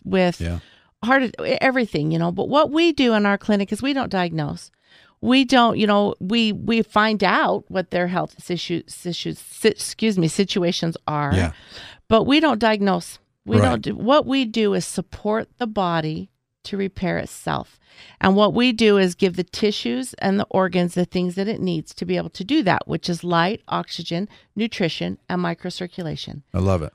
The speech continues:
Speaker 1: When we place those items in the body, then the body knows what to do with it.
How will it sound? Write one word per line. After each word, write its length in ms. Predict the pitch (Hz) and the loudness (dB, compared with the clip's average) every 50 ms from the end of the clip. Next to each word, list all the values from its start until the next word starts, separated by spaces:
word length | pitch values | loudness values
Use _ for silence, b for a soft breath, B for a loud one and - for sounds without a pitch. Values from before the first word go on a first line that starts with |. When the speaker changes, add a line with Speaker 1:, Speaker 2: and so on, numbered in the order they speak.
| _ | _
Speaker 1:
When 180 | - - 190 190 | 0 2 2 4
we 140 | 202 226 254 | 4 2 0
place 440 | - - - - 269 254 277 269 - | 0 -2 0 2 2 2 2 0 -2
those 300 | - - 254 247 247 233 | -4 -4 -2 -2 0 0
items 420 | 226 208 202 202 214 214 208 - | 0 0 0 0 0 -2 -2 -2
in 100 | 208 202 | -2 -4
the 80 | 226 240 | -4 -4
body, 480 | 208 202 185 170 160 156 165 180 190 _ _ - | -2 -2 -2 -2 -2 -2 -4 -8 -10 _ _ -8
then 180 | - 202 202 202 | -4 -2 -2 -2
the 80 | 196 180 | -2 -2
body 320 | - 180 180 175 180 185 | -2 -2 -2 -2 -2 -2
knows 300 | 185 185 180 180 180 - | -4 -4 -4 -4 -6 -6
what 160 | - - - - | -6 -8 -6 -8
to 100 | - 170 | -12 -10
do 140 | - 175 | -8 -8
with 160 | 160 165 - - | -8 -8 -10 -12
it. 140 | - - | -20 -20